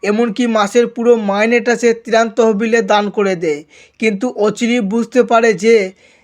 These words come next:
যথা সর্বস্ব দান করলেও অনাহারী মানুষগুলো কিছুমাত্র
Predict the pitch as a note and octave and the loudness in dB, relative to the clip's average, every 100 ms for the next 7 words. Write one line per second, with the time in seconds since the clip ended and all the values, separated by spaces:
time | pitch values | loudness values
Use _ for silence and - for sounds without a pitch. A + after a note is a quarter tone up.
0 | _ - F3 G#3+ G#3 B3+ B3+ B3 B3 B3 | _ -8 0 0 2 0 2 2 2 2
1 | B3+ A3+ A#3 A#3+ B3 A#3+ A#3 A#3 G#3 A#3 | 0 2 -2 0 0 2 2 2 2 0
2 | A3 A3+ A#3 G#3 G#3+ A#3 G3 A#3 A#3 A3+ | 2 2 0 -2 -2 -2 -2 0 0 -4
3 | F#3+ A#3 A3+ A3+ | -4 -2 -4 0